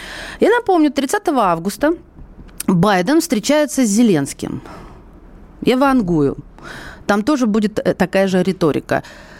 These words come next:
Соединённые Штаты, я верю, что Соединённые Штаты будут с украинцами. Вот помяните моё слово. Знаете, что мне это всё напоминает?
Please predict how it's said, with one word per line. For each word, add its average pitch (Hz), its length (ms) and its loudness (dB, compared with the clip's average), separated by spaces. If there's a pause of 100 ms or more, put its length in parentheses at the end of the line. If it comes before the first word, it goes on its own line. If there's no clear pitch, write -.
(140)
Соединённые 196 520 2
Штаты, 330 420 0
я 208 140 0
верю, 262 260 2
что - 160 -6
Соединённые 175 460 0
Штаты 254 260 -2
будут 196 280 0
с - 80 -2
украинцами. 147 760 -2
Вот 165 260 -4
помяните 208 480 2
моё 165 180 2
слово. - 360 -2 (760)
Знаете, 339 340 2
что - 120 0
мне 285 160 4
это - 80 -2
всё 226 140 -2
напоминает? 202 800 0